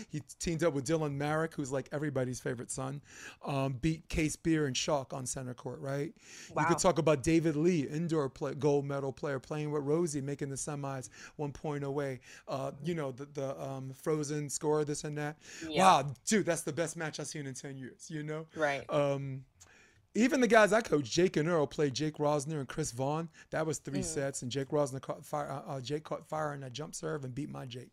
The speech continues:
Speaker 1: You know, in
Speaker 2: Yeah.
Speaker 1: fact, when we crossed, when we switched sides, I said, "You're fucking killing me, Jake." And,
Speaker 2: <laughs>
Speaker 1: and both of them said, "Sorry, man." <laughs> You know,
Speaker 2: Yeah.
Speaker 1: like, both of them was like,
Speaker 2: <laughs>
Speaker 1: "Sorry, dude," or something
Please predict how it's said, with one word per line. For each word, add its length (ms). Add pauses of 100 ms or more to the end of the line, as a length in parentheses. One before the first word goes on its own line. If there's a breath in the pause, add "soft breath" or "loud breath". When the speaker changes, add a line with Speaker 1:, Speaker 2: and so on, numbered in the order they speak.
Speaker 1:
You 100
know, 180 (460 loud breath)
in 80
Speaker 2:
Yeah. 120
Speaker 1:
fact, 120
when 140
we 80
crossed, 380
when 120
we 120
switched 320
sides, 380
I 40
said, 240
"You're 80
fucking 540
killing 320
me, 100
Jake." 280 (420 soft breath)
And, 340 (120)
Speaker 2:
<laughs> 120
Speaker 1:
and 180
both 280
of 60
them 120
said, 240
"Sorry, 340
man." 380
<laughs> 80
You 180
know, 140
Speaker 2:
Yeah. 60
Speaker 1:
like, 260
both 260
of 100
them 120
was 100
like, 360
Speaker 2:
<laughs> 0
Speaker 1:
"Sorry, 320
dude," 280
or 80
something 320